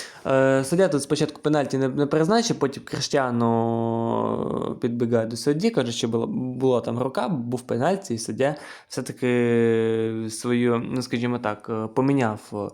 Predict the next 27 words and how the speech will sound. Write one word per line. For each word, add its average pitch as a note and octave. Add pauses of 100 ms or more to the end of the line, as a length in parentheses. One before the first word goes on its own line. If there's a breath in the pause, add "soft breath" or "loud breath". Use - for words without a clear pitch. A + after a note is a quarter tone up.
(600 loud breath)
поміняв C#3
свою D#3
думку B3+
і C3+
пенальті E3
призначив D3+
іще C#3+
і D#3
дав C3
жовту C#3+
картку C#3
Тарасу B2+
Степаненка, D#3+
яка C3+
стає C#3
для D3
нього D#3
другою A#3+
і, G3+
відповідно, D3
стає A#2+ (320 loud breath)
вилученням. C3+
І -
таким -
чином D#3 (120)
українцям F#3 (100)
довелося C3